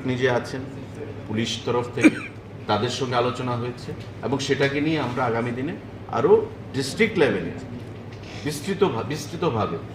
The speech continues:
আলোচনা করব, যাতে করে এই প্রকল্পটা, স্কিম যেটা কেন্দ্রীয় সরকার প্রদান করেছে, সেটাকে আমরা আরো জনপ্রিয় করে তুলতে পারি, পাবলিকের মধ্যে আরো অ্যাকসেপ্টেবল করে তুলতে পারি এবং অ্যাক্সিডেন্টের সংখ্যা কমিয়ে মানুষকে,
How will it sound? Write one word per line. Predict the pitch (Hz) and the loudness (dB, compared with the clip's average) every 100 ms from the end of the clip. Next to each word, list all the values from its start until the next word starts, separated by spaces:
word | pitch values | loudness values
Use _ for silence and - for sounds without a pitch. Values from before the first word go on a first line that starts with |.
| - - | -12 -4
আলোচনা | 120 123 139 135 | 0 2 2 0
করব, | 139 143 139 - - - - | 4 2 2 -6 -10 -12 -2
যাতে | 117 110 135 | 0 0 0
করে | 139 180 - - - - | 0 -2 -6 -10 -12 -2
এই | 156 226 226 - - | 0 0 -2 -4 -2
প্রকল্পটা, | 127 139 139 131 117 | 0 0 0 -2 -4
স্কিম | - - 180 110 | -4 0 2 2
যেটা | 90 113 110 | 0 0 0
কেন্দ্রীয় | 131 120 120 | 0 -2 -2
সরকার | 123 101 113 110 | -4 -2 0 2
প্রদান | 113 120 127 | 2 0 0
করেছে, | 107 98 - - - - - | 0 0 -2 -6 -6 -10 -8
সেটাকে | - 107 110 117 | -2 0 0 0
আমরা | 104 107 107 | -2 0 0
আরো | 104 - - - | 0 -2 -6 0
জনপ্রিয় | 113 113 - 123 127 | 2 2 0 0 0
করে | 123 123 | -2 -2
তুলতে | 127 139 | -4 -4
পারি, | 139 139 - - - - - | -2 -4 -6 -10 -12 -10 0
পাবলিকের | 110 107 113 120 | 2 2 -2 -2
মধ্যে | 123 120 | -2 -2
আরো | 107 110 - | -2 -2 -4
অ্যাকসেপ্টেবল | 107 - - 104 113 104 | -6 -6 -6 -4 -2 -2
করে | 101 92 82 | -2 -4 -4
তুলতে | 85 85 | -6 -6
পারি | 87 85 - - 107 | -8 -8 -12 -10 -6
এবং | 107 | 0
অ্যাক্সিডেন্টের | 104 - - 104 107 117 | 0 -2 -4 -2 -2 -4
সংখ্যা | - 113 107 139 147 127 | -4 -2 -2 -4 -4 2
কমিয়ে | 135 139 101 - - - 92 | 4 4 2 -2 -8 -8 -2
মানুষকে, | 101 107 - 147 | 0 0 -2 -4